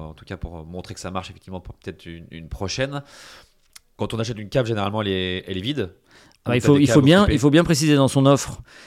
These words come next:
Speaker 2: euh, et dans la négociation avec le, le vendeur, parce que parfois ils veulent pas la vider, c'est une succession, machin. Euh, soit que vous la voulez vide,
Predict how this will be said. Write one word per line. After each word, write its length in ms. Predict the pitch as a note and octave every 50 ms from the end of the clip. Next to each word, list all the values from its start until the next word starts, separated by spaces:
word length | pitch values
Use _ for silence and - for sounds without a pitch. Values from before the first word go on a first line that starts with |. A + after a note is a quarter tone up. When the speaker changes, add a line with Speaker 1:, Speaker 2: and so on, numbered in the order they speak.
| - _ _ B2
Speaker 2:
euh, 120 | A2+ A2+
et 60 | A2+
dans 100 | A2 A#2
la 100 | A#2 A#2+
négociation 480 | B2 B2+ A#2+ B2+ A2 A2+ C3 - - C3
avec 180 | A#2+ A#2 G#2 G2+
le, 260 | A2+ A2 A2 A2 A2
le 100 | A2 A2
vendeur, 340 | G#2+ A2+ A#2 A#2+ D#3 G3+ F#3
parce 100 | C#3 -
que 80 | -
parfois 240 | G#2 A#2+ - - D#3
ils 80 | C3 A2
veulent 180 | A2+ A#2+ G2+
pas 120 | - A#2+ A#2+
la 80 | A#2+
vider, 500 | A2 A2 A#2 A#2+ B2+ C3 C3+ C3+ C3+ C3+
c'est 160 | B2 - -
une 40 | A2+
succession, 460 | - - - - B2 G#2+ - - B2+
machin. 300 | A#2+ A2+ G#2 - D#3+ F#3+ F#3 - - - - - - - _ _
Euh, 220 | B2 A2+ A2+ A2 G#2
soit 240 | - - - - D#3
que 60 | B2+
vous 80 | C#3
la 60 | C3+ A#2
voulez 180 | G#2+ A#2 A#2+
vide, 260 | G#2 B2 E3+ G3+ B3+